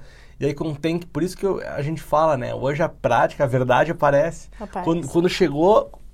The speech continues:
Speaker 1: a, a hora do, de mostrar que é, aquilo é uma conduta do clube, não somente uma, né, uma coisa de, da porta pra fora, desmoronou. Ah,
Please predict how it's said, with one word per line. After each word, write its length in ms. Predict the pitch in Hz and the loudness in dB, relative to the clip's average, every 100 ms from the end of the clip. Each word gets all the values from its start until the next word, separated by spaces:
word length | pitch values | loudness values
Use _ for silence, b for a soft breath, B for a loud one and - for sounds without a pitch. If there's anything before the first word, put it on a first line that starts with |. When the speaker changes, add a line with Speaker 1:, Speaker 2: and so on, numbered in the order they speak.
| - - | -16 -12
Speaker 1:
a, 340 | 135 143 117 | -10 -6 4
a 80 | 143 | 8
hora 220 | 156 170 | 8 8
do, 160 | 151 135 | 2 -8
de 200 | 131 127 | -6 -2
mostrar 540 | 156 147 - 143 170 | 0 -2 -2 0 0
que 300 | 180 - 147 | -2 -6 0
é, 100 | 147 | 2
aquilo 300 | 151 - 160 | 2 0 -4
é 40 | |
uma 120 | 156 156 | -2 -2
conduta 360 | 156 151 143 | -4 -6 -4
do 140 | 165 143 | -2 -2
clube, 340 | 147 156 143 | 0 0 2
não 240 | 135 151 | 2 2
somente 560 | 208 190 151 151 165 165 | 2 0 0 0 -2 -4
uma, 300 | 147 123 113 b b b b - | -2 -2 -4 b b b b -8
né, 300 | 127 135 151 | -2 0 2
uma 160 | 143 | 0
coisa 260 | 131 139 139 | -2 -2 -4
de, 160 | 127 127 | -4 -6
da 240 | 123 127 | -2 -2
porta 300 | - 139 143 | 2 2 2
pra 160 | 147 139 | -2 -2
fora, 440 | 147 151 165 185 - - - - - - - | 4 4 4 0 -8 -16 -16 -14 -14 -14 -14
desmoronou. 680 | - 135 131 151 151 131 95 b b b b b b b - | -12 -8 -4 0 0 -2 -4 b b b b b b b -2
Ah, 360 | 151 156 156 | 2 2 0